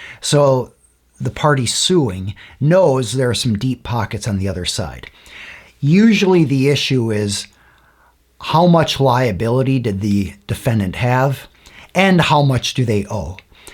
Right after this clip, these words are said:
So a lot of those cases actually get solved without having to go to trial. And that's why the attorneys can take these cases, because they take enough of them, they know we're likely to recover money. But business litigation, uh,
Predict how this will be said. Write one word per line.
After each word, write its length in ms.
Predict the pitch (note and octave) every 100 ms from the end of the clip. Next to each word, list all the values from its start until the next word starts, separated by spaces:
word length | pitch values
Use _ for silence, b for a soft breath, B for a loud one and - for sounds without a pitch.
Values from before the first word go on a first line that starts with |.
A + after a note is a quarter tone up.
| B
So 140 | - D#3
a 20 |
lot 180 | F3 C#4
of 60 |
those 200 | G#3+ C#3+
cases 340 | - C#3+ C3+ C3
actually 340 | B2 - C#3
get 160 | A#2 G#2
solved 460 | - B2+ A2+ - -
without 340 | A#2+ C3+ E3
having 220 | E3+ G#2+
to 80 | F#2
go 120 | F#2+
to 60 | F2+
trial. 500 | - F#2+ D2 F#2+ - B B B B
And 120 | B2 D3
that's 280 | F#3 G3+
why 180 | E3+ D#3+
the 160 | C3+ A#2+
attorneys 420 | - C#3+ C#3 B2
can 180 | - G#2
take 360 | - C#3+ D#3+
these 240 | - D#3 C#3
cases, 640 | - C#3+ C#3+ - D3 C3+
because 340 | A#2 G2+ A#2
they 140 | G2 G2+
take 240 | C#3 C3+
enough 340 | A2 A2+ D3 E3
of 140 | C#3
them, 240 | D3 C#3+
they 120 | A#2+ G#2+
know 380 | C3 C#3 C#3 C3 B B B
we're 200 | - G#3+
likely 580 | F#3 D3 D3+ D3 - C#3+
to 60 | B2+
recover 420 | A2+ G#2 A#2+ G#2+
money. 340 | F#2+ F2+ D#2+ B B B B B B
But 220 | E3+ -
business 480 | F#3+ G#3+ G3 G#3+ -
litigation, 920 | G3 F3 B2+ C#3 D3 - E3 E3 D#3 B B B B -
uh, 400 | B2 B2+ A#2+